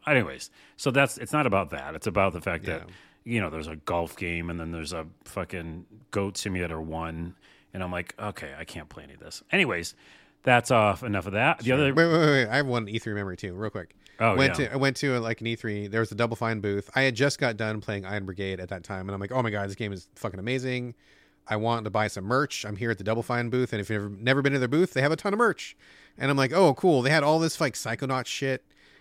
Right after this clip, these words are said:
Speaker 2: and this was before the sequel had even come out, so they were still riding on the first Psychonauts. And they had, like, whatever else was out at the time, like that one Broken Chalice or whatever the fuck it was they
Speaker 1: Mm-hmm.
Speaker 2: come out with. And I'm like, "Oh, man, okay, cool, cool, cool. But, like, where's all the Iron Brigade stuff?" They're like, "Huh?" I'm like,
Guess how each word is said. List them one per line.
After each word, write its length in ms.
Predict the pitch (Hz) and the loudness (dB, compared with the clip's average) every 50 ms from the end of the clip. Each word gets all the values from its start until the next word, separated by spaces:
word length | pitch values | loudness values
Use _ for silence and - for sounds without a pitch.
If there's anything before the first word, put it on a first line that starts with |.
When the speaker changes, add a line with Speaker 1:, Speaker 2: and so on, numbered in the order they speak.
| _ _ - | _ _ -6
Speaker 2:
and 120 | 107 110 | -2 0
this 140 | 120 120 - | 0 0 2
was 120 | 143 117 | 0 0
before 380 | - 120 113 - 120 120 117 113 | 0 -2 -4 -2 0 0 2 2
the 60 | 101 | 0
sequel 260 | - - 110 104 117 | -2 -2 -2 -2 -2
had 100 | 110 104 | -2 -2
even 140 | 110 101 101 95 | -2 -4 -4 -6
come 160 | - 110 98 | -6 -4 -4
out, 200 | 101 107 101 - | -4 -4 -4 -4
so 80 | - | -4
they 80 | 104 107 | -2 -2
were 80 | 107 - | -2 -2
still 180 | - 113 107 95 | -4 -4 -4 -2
riding 340 | 98 98 101 101 101 98 | -2 -2 -2 -2 -2 -4
on 100 | 98 98 | -4 -6
the 60 | 92 - | -8 -6
first 260 | - 101 98 - - | -6 -6 -4 -4 -6
Psychonauts. 540 | 101 95 104 101 98 98 98 92 - - - _ _ _ _ _ _ _ | -6 -6 -6 -6 -6 -6 -6 -8 -10 -14 -20 _ _ _ _ _ _ _
And 140 | - 117 120 | -6 -4 -2
they 60 | 127 | 0
had, 260 | 123 131 131 135 113 | 2 4 4 4 4
like, 160 | 123 123 - 185 | 2 2 2 4
whatever 240 | 220 247 208 156 | 4 4 4 4
else 180 | 123 120 - - | 4 2 2 -2
was 140 | 113 104 110 | -2 0 0
out 100 | 107 107 | 0 0
at 80 | 107 | 0
the 60 | 101 98 | -2 -6
time, 300 | - 113 107 107 110 107 | -4 -4 -2 -2 -2 -2
like 140 | 107 - | -2 -2
that 140 | - 113 104 | -2 -2 -2
one 380 | 117 123 120 117 110 107 98 92 _ _ - | -2 -2 -2 -2 -2 -6 -8 -12 _ _ -8
Broken 460 | - 110 110 107 - 107 104 101 92 - | -6 -4 -4 -4 -6 -8 -8 -8 -10 -12
Chalice 520 | - - 87 90 95 98 98 90 - - | -12 -10 -8 -8 -6 -6 -8 -8 -8 -10
or 80 | 95 92 | -10 -8
whatever 200 | 95 98 98 98 | -6 -6 -8 -8
the 60 | 90 | -10
fuck 240 | - - 98 - - | -10 -12 -12 -10 -10
it 60 | 98 | -8
was 180 | 95 98 98 110 | -8 -8 -8 -8
they 80 | 104 | -8
Speaker 1:
Mm-hmm. 80 | 101 104 | -8 -8
Speaker 2:
come 100 | 101 101 | -8 -8
out 140 | 95 95 95 | -8 -8 -10
with. 220 | 95 95 - _ _ _ - - - - - - _ - | -10 -12 -12 _ _ _ -20 -20 -20 -20 -20 -18 _ -4
And 100 | 131 139 | -2 0
I'm 60 | 143 | 0
like, 120 | 143 127 - | 0 2 4
"Oh, 180 | 208 220 190 180 | 6 6 6 6
man, 180 | 196 196 180 185 | 6 4 4 4
okay, 200 | 170 - 165 131 | 2 2 0 -2
cool, 200 | - 208 196 160 | 0 -2 -2 -2
cool, 80 | 160 156 | -2 -2
cool. 160 | 202 180 143 | 0 0 0
But, 80 | 147 147 | 0 -2
like, 160 | 143 139 131 | -2 0 0
where's 200 | 170 180 175 175 | 0 2 2 2
all 140 | 180 165 156 | 2 0 0
the 60 | 143 | 0
Iron 180 | 127 160 196 185 | 0 0 0 0
Brigade 220 | 165 139 127 113 - | 0 0 0 0 0
stuff?" 280 | - 120 110 104 - | 0 -2 -2 -2 -2
They're 80 | 113 104 | -4 -6
like, 120 | 95 87 | -4 -2
"Huh?" 180 | 120 185 269 285 _ _ _ _ _ _ _ _ _ _ _ - | -2 -4 -4 -6 _ _ _ _ _ _ _ _ _ _ _ -10
I'm 100 | 117 131 | -4 -4
like, 120 | 139 131 | -4 -2